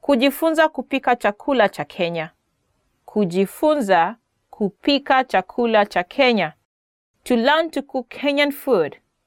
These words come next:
Kujifunza kupika chakula cha Kenya. To learn how to cook Kenyan food. Kujifunza kupika chakula cha Kenya.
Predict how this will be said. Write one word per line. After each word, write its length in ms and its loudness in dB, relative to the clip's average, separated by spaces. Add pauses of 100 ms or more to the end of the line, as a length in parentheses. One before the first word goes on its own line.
(380)
Kujifunza 920 2 (540)
kupika 840 0 (200)
chakula 580 -2
cha 160 -6
Kenya. 420 -6 (380)
To 120 2
learn 360 2
how 280 2
to 160 -8
cook 300 -2 (100)
Kenyan 340 -2
food. 440 -2 (380)
Kujifunza 1120 2 (260)
kupika 540 -2
chakula 540 0
cha 140 -8
Kenya. 460 -8